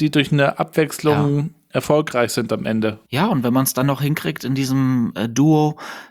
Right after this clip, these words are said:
Speaker 2: ein bisschen unterschiedliche Einstellungen zum Leben oder, oder unterschiedliche Backgrounds mitzubringen, dann ist das halt auch sehr erfrischend, ne? Wenn die sich nicht gegenseitig immer nur bestätigen oder,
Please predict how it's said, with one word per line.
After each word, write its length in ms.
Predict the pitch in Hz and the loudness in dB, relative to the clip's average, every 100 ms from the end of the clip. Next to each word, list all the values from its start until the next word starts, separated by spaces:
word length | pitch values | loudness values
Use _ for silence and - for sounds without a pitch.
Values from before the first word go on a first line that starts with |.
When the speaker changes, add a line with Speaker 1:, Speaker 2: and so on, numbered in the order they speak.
| _ - | _ -4
Speaker 2:
ein 200 | 139 131 | -2 0
bisschen 920 | 156 - - 147 139 139 139 135 - _ _ - | 2 2 0 2 2 2 0 0 -4 _ _ -2
unterschiedliche 1400 | 147 180 170 143 - 147 143 139 131 135 123 120 120 123 - | 0 2 2 2 2 0 0 -2 0 0 0 0 0 -2 -4
Einstellungen 720 | 104 139 - 156 156 156 151 | -2 0 0 0 2 0 0
zum 180 | - 143 | 0 0
Leben 380 | 131 139 156 156 | 2 2 0 0
oder, 340 | 120 127 98 | 0 0 0
oder 160 | 113 - | 0 -2
unterschiedliche 1000 | 127 139 - 123 131 - 123 120 120 113 - - - - - | 0 -2 -2 -2 -4 -2 -2 -2 -2 -6 -10 -10 -10 -12 -12
Backgrounds 680 | - 117 120 - 147 156 - | -10 -6 -6 0 0 0 -2
mitzubringen, 540 | 156 - - 143 151 151 | -4 -2 -2 0 0 2
dann 120 | 135 | 2
ist 160 | 123 131 | 0 -2
das 100 | 139 | 0
halt 120 | 107 | 0
auch 160 | 127 131 | 0 0
sehr 160 | 120 | 0
erfrischend, 580 | 101 - 110 104 104 - | -2 -2 -2 -2 -4 0
ne? 160 | 127 117 | 0 0
Wenn 140 | 117 | 0
die 80 | 113 | 0
sich 200 | 117 113 | -2 0
nicht 220 | 117 - | -4 0
gegenseitig 540 | 113 123 117 113 - | 0 2 0 -2 -2
immer 200 | 123 127 120 | 0 2 2
nur 340 | 123 113 104 | 4 4 2
bestätigen 760 | 107 110 - 101 98 107 117 113 | 0 -6 -2 -2 0 -2 0 -2
oder, 500 | 98 107 104 - | 0 -2 -2 -4